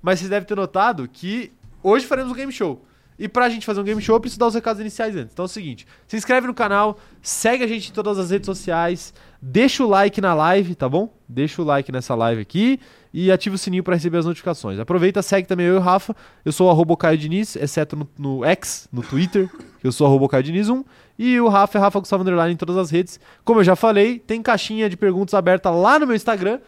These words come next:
Então, é, perguntem que eu vou estar lá pra responder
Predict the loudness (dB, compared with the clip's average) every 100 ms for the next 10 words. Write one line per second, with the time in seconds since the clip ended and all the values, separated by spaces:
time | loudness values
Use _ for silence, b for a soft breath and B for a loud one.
0 | b b -10 -2 2 2 2 0 -2 -2
1 | -4 -8 -12 _ _ -8 -6 -4 -4 -2
2 | -4 -6 -8 -8 -4 -2 -4 -6 -2 -2
3 | -2 -2 0 0 -2 -6 -6 -8 -4 -4